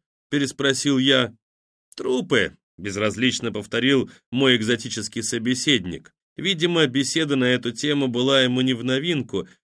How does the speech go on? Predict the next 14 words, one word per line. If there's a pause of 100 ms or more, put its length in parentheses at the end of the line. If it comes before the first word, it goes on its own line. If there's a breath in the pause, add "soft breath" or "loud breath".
и
успела
порядком
осточертеть. (500)
«Накопит
три
десятка
тел (300 soft breath)
и
бросит
их
на
крепость
маркетантов.